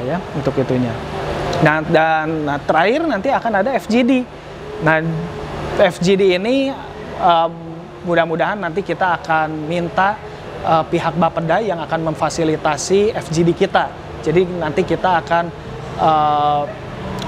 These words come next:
melaksanakan F G D dengan pihak Bapeda Kota ataupun Kabupaten dengan melibatkan beberapa unsur. Ya, mungkin mudah-mudahan di sini pendekatannya pentahelix dengan melibatkan, eh, lima unsur. Ada unsur media, akademisi, eh,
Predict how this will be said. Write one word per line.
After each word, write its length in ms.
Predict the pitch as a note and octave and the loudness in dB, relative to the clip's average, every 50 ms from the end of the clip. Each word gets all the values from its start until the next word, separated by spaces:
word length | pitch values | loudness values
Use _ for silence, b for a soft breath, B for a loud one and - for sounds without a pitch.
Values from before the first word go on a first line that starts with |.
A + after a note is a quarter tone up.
| - D#3+ | 2 4
melaksanakan 560 | D#3+ D#3 D3 - - E3 D#3 D3 E3+ E3+ D#3+ | 4 4 4 2 0 0 0 2 2 0 0
F 80 | - - | 0 0
G 160 | D#3 D#3 D3+ | 0 2 4
D 80 | F#3 G#3+ | 4 4
dengan 320 | G3 F#3 D#3+ D3+ D3+ D3+ | 4 2 0 0 -2 -2
pihak 240 | - D#3 D3 D3+ - | -2 0 0 0 0
Bapeda 400 | D#3+ D#3+ C#3+ - - E3 D3 C3+ | 2 0 0 2 2 0 0 2
Kota 320 | - D3 C#3 - G3 G3 | 2 -2 0 2 0 0
ataupun 240 | F3 F3 D3 C#3+ D#3+ | 0 -2 -2 -4 -2
Kabupaten 640 | C#3+ - - D3+ C#3+ C#3 C#3 C3+ C3+ - F3+ G#3+ A#3 | 0 0 0 0 0 0 0 -2 0 2 2 2 2
dengan 240 | F#3+ E3 E3+ G3 G3 | 2 2 2 2 4
melibatkan 800 | F#3+ E3+ E3 D#3+ E3 D#3+ D#3+ D3+ D3 - - G3+ G#3+ A3+ A3+ A3 G#3+ - - - - - - - - | 4 4 4 4 4 4 2 2 2 -2 -2 -2 -2 -2 -2 -8 -10 -12 -14 -14 -12 -12 -12 -6 0
beberapa 400 | E3+ E3 D#3+ E3 E3 E3 E3 - G#3 G3+ | 2 4 4 4 4 2 2 0 0 0
unsur. 480 | G#3+ A#3 A#3 - - B3 A3 G3 - - - - - - - - - - - - | 0 0 0 2 4 4 4 4 0 -2 -10 -18 -20 -20 -18 -16 -16 -16 -14 -10
Ya, 160 | - - D#3 D#3 | -6 -2 -2 -2
mungkin 560 | E3+ G3 F3+ D#3+ C#3+ G3+ G3+ G#3 G3+ F#3 F3+ | 0 0 -2 0 2 2 2 2 0 0 2
mudah-mudahan 400 | E3 D#3+ D#3 E3 D#3+ F#3 G#3+ G#3 | 2 2 2 2 0 0 0 -2
di 60 | F3 | -4
sini 160 | - G3+ G3+ - | -4 -4 -4 0
pendekatannya 480 | F3+ D#3+ - D#3+ D3 - D3 D#3+ F#3+ | 0 0 0 0 -2 -2 -2 -2 0
pentahelix 880 | F#3+ F3 D#3+ D3+ D3 C#3+ D3+ C#3+ C3+ C#3 D#3+ G#3+ - - - - - - - - - | 0 -2 0 0 0 0 0 0 2 2 0 0 -2 -4 -6 -8 -8 -6 -6 -2 2
dengan 320 | E3 D#3 C#3+ D3 C#3+ C#3 | 2 2 4 4 2 2
melibatkan, 600 | D3+ D3+ C#3+ D3 D3 C#3+ D3 D3 - - D#3+ D#3 D#3 | 2 2 2 4 4 2 2 0 0 -2 -2 0 0
eh, 420 | D3 C#3+ C#3+ C#3 C#3 C#3 C#3 C#3 C#3 | -4 -6 -6 -4 -4 -2 0 2 2
lima 180 | D#3 E3 E3+ D#3+ | 2 2 2 2
unsur. 540 | E3 F3 E3 D#3 C#3 - F3 F#3+ A3+ B3+ C4+ - - - - - - - - - | 0 0 -2 -2 -2 0 2 2 2 2 0 -4 -8 -10 -10 -10 -10 -10 -8 -2
Ada 320 | - D3 C#3+ C#3+ C3+ C#3 D3+ | -2 0 2 4 4 4 2
unsur 480 | D3+ D3+ C#3+ - D#3+ D3+ D3 D3 C#3+ | 2 0 0 2 2 4 4 2 0
media, 560 | D3+ C#3+ C#3+ D3 D#3 E3+ G3 G3+ G3+ G3+ G3 E3+ | 0 0 0 2 4 4 6 6 4 4 2 -2
akademisi, 720 | - D#3 D#3 D3 D3+ E3 D#3+ - G#3 G3+ G3+ G3+ G3 G3 | -6 -8 -8 -8 -8 -10 -8 -6 -4 -2 0 0 -2 -2
eh, 300 | - - F3 D#3+ D3 C#3+ | -4 -8 -6 -4 -4 -4